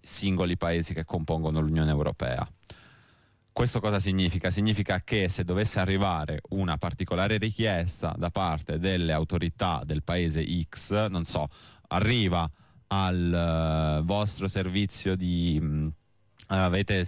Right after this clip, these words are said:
tenete su un servizio che fa D N S, vi arriva una richiesta da parte delle autorità slovene, il Digital Service Act dovrebbe definire a livello legale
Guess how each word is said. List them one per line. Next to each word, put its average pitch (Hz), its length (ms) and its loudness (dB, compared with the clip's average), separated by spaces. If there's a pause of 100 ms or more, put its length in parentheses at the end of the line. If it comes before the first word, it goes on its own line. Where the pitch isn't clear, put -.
tenete 101 320 0
su 95 120 -2
un 98 80 2
servizio 92 480 0
che 90 100 -2
fa 92 220 -2
D 90 120 0
N 90 320 2
S, 76 300 -4 (800)
vi 92 120 2
arriva 107 300 2
una 107 160 2
richiesta 104 420 0
da 92 140 0
parte 98 320 -4
delle 95 120 0
autorità 92 440 0
slovene, 98 720 0 (520)
il 101 100 0
Digital 107 320 2
Service 110 440 -2
Act 92 520 -2
dovrebbe 101 520 0
definire 104 760 2
a 90 120 0
livello 98 340 0
legale 95 680 0